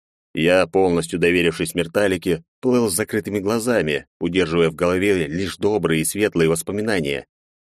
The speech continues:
В конце концов мы вынурнули. Я вылез на небольшое пространство перед собой. Мерталика вылезать за мной не стала. Места там было только для одного,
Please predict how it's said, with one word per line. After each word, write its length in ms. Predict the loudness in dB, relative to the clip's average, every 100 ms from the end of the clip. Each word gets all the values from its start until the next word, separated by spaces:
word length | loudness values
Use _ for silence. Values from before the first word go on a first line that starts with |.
| _ _ _ _ _
В 40 |
конце 300 | -2 0 0
концов 460 | 0 0 0 0 0
мы 160 | -2
вынурнули. 640 | 0 0 0 -2 -4 -6 -10 _ _ _ _
Я 200 | 0 2
вылез 280 | 2 0 0
на 60 | 0
небольшое 420 | 2 0 0 0
пространство 600 | -2 -4 -2 0 0 -4
перед 220 | -4 -4
собой. 420 | -4 -2 -2 -2 _ _ _ -8
Мерталика 560 | -8 -2 0 0 2
вылезать 420 | 0 2 0 0 0
за 100 | -2
мной 180 | 0
не 80 | -2
стала. 460 | -2 -2 -2 -2 -6 _ _ _ _
Места 320 | -2 0 -2
там 200 | -4 -2
было 200 | 0 0
только 240 | 0 -2 0
для 160 | 0
одного, 420 | 0 2 2 -2